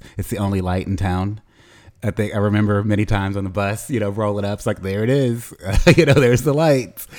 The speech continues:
Um, so, you know, just a driver of culture in our state big time. I know at one time Mississippi had the most per capita N F L players, not the most overall, but the most p-, for our size, along with the most beauty queens, which I think is important to note.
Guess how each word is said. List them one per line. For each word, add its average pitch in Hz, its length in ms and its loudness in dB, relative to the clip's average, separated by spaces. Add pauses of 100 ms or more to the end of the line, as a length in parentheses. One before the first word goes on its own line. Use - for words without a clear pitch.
(320)
Um, 110 460 2
so, 127 180 4
you 123 140 8
know, 123 100 6
just 127 180 4
a 123 80 4
driver 110 720 2
of 95 560 -6
culture 110 580 -2
in 98 180 -12
our 90 160 -10
state 95 320 -10
big 95 180 -12
time. 90 240 -8
I 92 40 -8
know 98 140 -6
at 87 100 -8
one 98 160 -6
time 87 360 -2 (360)
Mississippi 101 340 0
had 92 100 2
the 92 60 -2
most 98 320 2
per - 80 6
capita 107 560 4
N 98 100 -2
F 92 140 -6
L 87 140 -4
players, 78 320 -6
not 104 140 -8
the 127 60 -8
most 117 280 -6
overall, 101 400 -6
but 80 80 -16
the 90 80 -10
most 92 340 -6
p-, - 120 -2
for - 400 2
our 98 120 4
size, 92 560 2
along 101 300 4
with 101 80 2
the 98 80 0
most 92 260 0
beauty 95 280 -2
queens, 78 320 -8
which 85 100 -8
I 85 80 -4
think 82 160 -4
is 82 80 -6
important 87 380 -2
to 78 40 -6
note. 85 360 -6